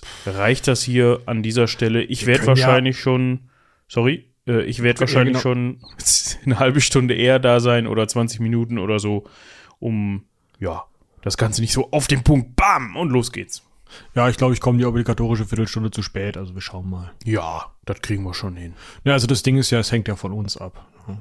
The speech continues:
Speaker 1: Genau.
Speaker 2: Und, äh, an alle, die im Stahlwerk stehen, äh, es ist natürlich kein Problem, das zum einen als Podcast nachzuhören. Es ist immer noch primär eine Podcast-Produktion.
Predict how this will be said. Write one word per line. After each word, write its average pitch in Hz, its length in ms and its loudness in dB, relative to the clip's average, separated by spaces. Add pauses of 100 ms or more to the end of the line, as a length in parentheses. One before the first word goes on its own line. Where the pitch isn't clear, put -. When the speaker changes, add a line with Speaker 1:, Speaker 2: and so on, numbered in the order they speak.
(120)
Speaker 1:
Genau. 127 240 4
Speaker 2:
Und, 92 80 -2
äh, 127 180 4 (360)
an 131 100 0
alle, 135 240 2
die 127 280 0
im 117 120 -2
Stahlwerk 131 480 0
stehen, 110 460 -2 (120)
äh, - 100 -12 (220)
es 120 140 -8
ist 113 120 -4
natürlich 110 280 -2
kein 123 200 2
Problem, 110 340 -2
das - 160 0
zum 127 160 -2
einen 120 240 -2
als 107 160 -8
Podcast 113 500 -6
nachzuhören. 107 540 -2
Es 98 100 -6
ist 98 80 -8
immer 110 160 -4
noch - 180 -4
primär 113 300 0
eine 104 140 -4
Podcast-Produktion. 110 1120 -6